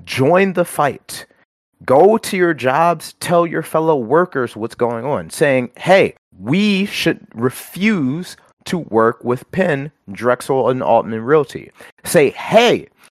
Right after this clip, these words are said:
we should have a public announcement as a business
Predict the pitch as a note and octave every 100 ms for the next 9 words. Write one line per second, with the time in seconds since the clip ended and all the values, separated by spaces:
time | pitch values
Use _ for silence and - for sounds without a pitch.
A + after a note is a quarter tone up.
0 | _ G#2 A2 F#3+ A#3 A3 A3+ - F3 -
1 | B2 B2 G#2+ G#2+ - _ B2 - - E3+
2 | D#3+ D#3 - A#2+ D3+ E3 - F#2+ D#2+ -
3 | - _ A2+ G#2+ A#2 G#2+ F2+ G#3+ - A#2
4 | D2+ -